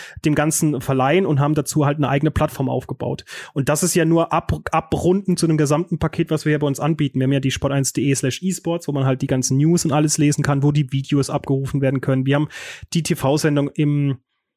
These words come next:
äh, T-V-Sendung und die Analytics, also das ist die englische Sendung, die Stundensendung, die ich vorhin erwähnt habe, die haben wir auch auf, in unserer App, also die kann man sich auch angucken und auf der Homepage. Also von dem her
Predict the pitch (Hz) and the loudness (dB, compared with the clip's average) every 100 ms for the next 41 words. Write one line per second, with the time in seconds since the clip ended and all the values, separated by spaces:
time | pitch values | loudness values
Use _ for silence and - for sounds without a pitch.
0 | - - 139 135 143 135 143 156 147 147 | -8 0 0 0 -2 0 0 0 2 0
1 | 143 143 156 147 139 - 147 139 143 147 | 0 -2 -2 -2 -2 -2 0 2 2 2
2 | 160 - 135 135 123 135 139 151 147 143 | 0 -2 -2 0 0 0 2 2 0 0
3 | 143 139 - 147 151 151 143 147 - 139 | 0 0 -2 0 0 2 0 -2 0 0
4 | 139 139 135 135 135 139 139 143 143 - | 2 0 0 0 0 2 0 0 -2 -4
5 | - 147 147 - - 156 - - 135 139 | 0 0 0 0 -2 -2 -4 -4 -2 0
6 | 151 147 143 135 127 160 160 165 - 151 | 0 2 2 0 0 0 0 -2 0 0
7 | 139 135 139 127 156 151 147 143 - - | 0 0 0 0 0 2 0 -2 -10 -16
8 | - - - 135 160 156 139 147 156 156 | -16 -10 -4 0 0 0 0 2 4 2
9 | 156 127 | 2 -2